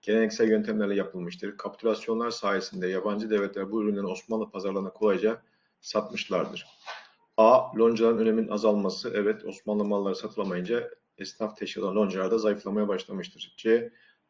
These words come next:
Batı ile ekonomik rekabette geri kalması. Evet, onlar seri ve hızlı üretim yaparken biz hala geleneksel yönteme devam ediyoruz.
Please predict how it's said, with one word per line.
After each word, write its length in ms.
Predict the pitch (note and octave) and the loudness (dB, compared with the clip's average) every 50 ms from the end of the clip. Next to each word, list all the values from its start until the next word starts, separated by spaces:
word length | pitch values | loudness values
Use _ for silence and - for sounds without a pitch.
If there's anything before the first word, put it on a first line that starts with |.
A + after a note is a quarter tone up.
| _ _ | _ _
Batı 260 | - A2 G#2+ - - B2 | 2 2 2 4 0 2
ile 100 | A#2+ A2+ | 2 2
ekonomik 280 | G#2+ B2 A#2 A#2 A2 | 2 0 -2 -2 0
rekabette 500 | G#2+ G#2 G#2 G#2+ G#2+ G#2 G#2+ - - G#2+ | -2 -2 0 0 0 0 -2 -2 -2 -4
geri 280 | G2 F#2+ G#2 G#2 G#2+ G#2+ | 0 0 2 2 2 0
kalması. 460 | - G#2+ G2+ G2 F#2+ F#2 F2+ - G#2+ | 0 0 0 0 -2 -4 -4 -2 -2
Evet, 140 | G#2+ G2+ G#2 | -2 0 0
onlar 260 | G2+ G#2 G#2 G#2 G2+ | -2 0 0 0 0
seri 280 | G2 - - G#2+ G#2+ G#2 | -2 -4 -4 -2 -2 0
ve 40 | |
hızlı 160 | G#2 G#2 G#2 G#2+ | -2 -2 -2 -4
üretim 180 | G#2 G#2 G#2+ | -6 -2 -2
yaparken 400 | G#2+ G2 E2+ F#2 F#2+ G#2+ G#2 G2 | -2 -2 -2 -2 -4 -4 -4 -4
biz 140 | A2+ A2+ G#2+ | -6 -6 -4
hala 260 | G#2+ G2 G2 G#2 A2 | -2 -2 2 2 2
geleneksel 680 | G2+ G2+ - G2+ G#2 G2+ F#2+ - - - G2+ F#2+ - | 0 2 0 -2 -2 -2 -4 -6 -8 -6 -6 -6 -6
yönteme 400 | - G2+ F#2+ - - - - - | -8 -8 -8 -8 -12 -12 -10 -8
devam 220 | - F#2 G2 F#2+ - | -6 -4 -4 -4 -6
ediyoruz. 440 | F2 - F2+ F2+ G#2 - - - | -8 -6 -6 -6 -6 -6 -10 -20